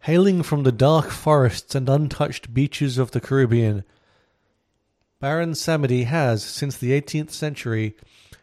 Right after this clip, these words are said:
served as the guardian of all things enchantingly dark and otherworldly.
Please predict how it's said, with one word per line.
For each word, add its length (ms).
served 480
as 160
the 100
guardian 520
of 120
all 260
things 420
enchantingly 680
dark 420
and 160
otherworldly. 920